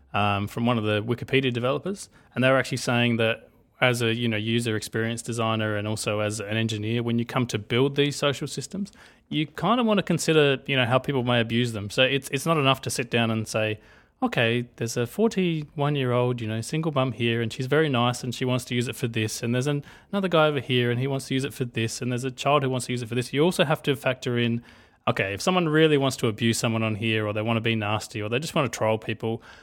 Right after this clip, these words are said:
how are we gonna handle that? You know, that needs to be part of the core system, um, up front. And it,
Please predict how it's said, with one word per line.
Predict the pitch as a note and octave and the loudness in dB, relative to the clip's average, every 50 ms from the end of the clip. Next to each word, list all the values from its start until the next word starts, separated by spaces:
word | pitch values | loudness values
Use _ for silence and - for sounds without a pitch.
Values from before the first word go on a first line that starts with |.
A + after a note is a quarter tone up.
| - _ _ _ _ _ | -20 _ _ _ _ _
how | - A#2 - C#3 C3+ D3+ E3+ | -2 2 4 6 6 6 6
are | F3 | 4
we | F3 | 4
gonna | E3+ E3+ D#3 B2 | 2 2 2 2
handle | B2+ C#3 D3 C#3 A#2 | 2 2 2 2 2
that? | G#2 F#2 F#2+ G2+ - | 0 -2 -4 -6 -6
You | B2+ A#2 A2+ | -4 -2 -2
know, | A2+ A#2 | 0 2
that | B2 C3 B2+ | 2 2 2
needs | B2+ B2+ B2+ B2 | 2 0 0 -2
to | - C3 | -2 -2
be | B2+ A#2+ | 0 0
part | A#2 - - A#2 A2 | 0 0 0 -2 -2
of | A2 G#2+ G#2 G#2+ - - | -2 -4 -6 -10 -14 -12
the | - A2+ | -12 -12
core | - - - B2+ A#2 A2 | -10 -6 -4 -2 -2 -2
system, | - - B2 A2+ - - A#2+ G#2+ G#2+ G#2 - - - - - _ _ _ _ | -4 -4 -6 -6 -6 -6 -6 -6 -6 -8 -10 -16 -20 -20 -20 _ _ _ _
um, | - G2 G2 G2 G2 G2 G2+ G#2 - | -6 -4 -2 -2 -2 -4 -6 -8 -8
up | A#2 A#2+ - | -8 -8 -6
front. | - - C3+ D3+ - - | -4 -2 -2 -2 -2 -2
And | - D3+ D#3+ | -2 -2 -2
it, | - | -2